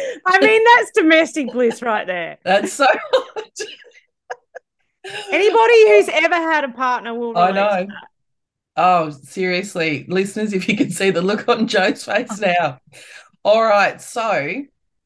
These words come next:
Speaker 2: with my return co-hosts, I'm doing something slightly terrifying,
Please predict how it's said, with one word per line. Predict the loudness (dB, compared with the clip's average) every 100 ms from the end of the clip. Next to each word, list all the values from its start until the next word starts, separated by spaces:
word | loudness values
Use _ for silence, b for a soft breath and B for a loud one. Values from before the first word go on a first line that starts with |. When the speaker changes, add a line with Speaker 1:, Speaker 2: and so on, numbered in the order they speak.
| _ _ -14
Speaker 2:
with | -8 -6 -4
my | -2 0
return | -2 -4 -6 -6 -4
co-hosts, | 0 2 2 2 0 -4 -6
I'm | -4
doing | -2 0 -2
something | -4 -4 -4
slightly | -2 2 2 2
terrifying, | 0 0 0 0 -4 -4 -6 -8 -12